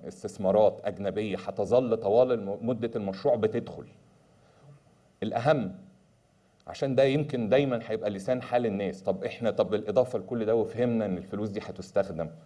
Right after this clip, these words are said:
في حل الأزمة الاقتصادية إن شاء الله وتساعد في حل الأزمة، طب إيه الاستفادة من هذا الموضوع؟" الاستفادة الأخرى اللي إحنا لازم ناخد بالنا منها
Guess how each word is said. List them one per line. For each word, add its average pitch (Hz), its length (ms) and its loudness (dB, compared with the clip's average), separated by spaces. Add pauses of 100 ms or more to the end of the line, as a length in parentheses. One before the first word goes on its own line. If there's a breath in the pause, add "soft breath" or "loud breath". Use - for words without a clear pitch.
(280 loud breath)
في 101 180 -4
حل 120 300 2
الأزمة 98 360 0
الاقتصادية 95 560 0
إن 90 100 -2
شاء - 220 -2
الله 90 180 6
وتساعد 98 520 2
في 92 100 -12
حل 98 240 -6
الأزمة، 76 420 -4 (520 soft breath)
طب 92 260 2
إيه 139 60 4
الاستفادة 113 600 0
من 90 140 -2
هذا 95 180 -2
الموضوع؟" 71 480 -6
الاستفادة 120 600 2
الأخرى 110 420 0
اللي 90 120 -4
إحنا 101 200 -6
لازم 110 260 0
ناخد 98 320 -4
بالنا 101 200 0
منها 117 360 0